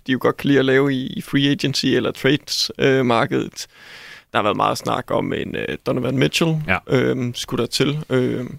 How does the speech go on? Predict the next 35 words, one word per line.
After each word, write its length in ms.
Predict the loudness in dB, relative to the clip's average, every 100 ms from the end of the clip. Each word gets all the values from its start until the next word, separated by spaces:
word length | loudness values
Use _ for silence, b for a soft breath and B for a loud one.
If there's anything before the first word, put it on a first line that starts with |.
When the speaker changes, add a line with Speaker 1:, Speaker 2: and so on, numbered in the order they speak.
| -12
Speaker 1:
har 60 | -8
også 180 | 0 4
været 80 | 4
lidt 160 | 2
med 300 | 2 4 2
Kevin 260 | 0 -4 0
Durant. 500 | 2 2 0 -4 -8 -4
Øh, 380 | 0 2 0 -4 -10 -16 b b b b b b b b _ -4
umiddelbart 420 | 0 2 2 0
har 120 | -4
de 240 | -4 -8 -8 -6
ikke 360 | -4 -2 0 2
rigtig 340 | 2 0 -4
pakken, 460 | 0 2 0 -2 -6 -10 _
der 80 | -8
kunne 140 | -8 -2
få... 260 | 0 0 -6 -2
Mm, 80 | 2
Speaker 2:
Nej. 480 | 2 4 4 2 0 -8 -16 _ -2
Speaker 1:
de 60 |
burde 180 | 2 4
måske 240 | 4 0 0
kunne 140 | 0
få, 180 | 2 2
par, 300 | 4 2 2
få 220 | 2 2
Mitchell, 400 | 4 2 0 -2 -4 -12 -10
hvis 160 | -4 -2
de 140 | -2
smider 220 | -2 0 4
alt 200 | 2 4
efter 220 | 0 0 -2
ham, 160 | -2
men, 360 | 0 -2 -2 -8
men 260 | -4 -4